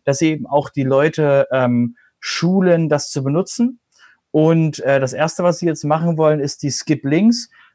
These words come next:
Das heißt, ähm, dass die User, dass ein Theme Mechanismen beinhalten muss, dass es den Menschen ermöglicht, direkt in, durch Content zu navigieren. Das heißt, die, die, ähm,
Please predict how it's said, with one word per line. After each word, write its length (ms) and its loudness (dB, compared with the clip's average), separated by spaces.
Das 160 0
heißt, 480 0
ähm, 340 0
dass 260 -4
die 280 -2
User, 300 2
dass 160 0
ein 140 0
Theme 580 0
Mechanismen 840 -2
beinhalten 600 0
muss, 340 -2
dass 140 0
es 40 -8
den 160 0
Menschen 340 0
ermöglicht, 680 0
direkt 400 0
in, 260 -2
durch 240 0
Content 520 0
zu 440 -4
navigieren. 720 0
Das 160 -2
heißt, 320 -2
die, 300 -4
die, 200 0
ähm, 640 0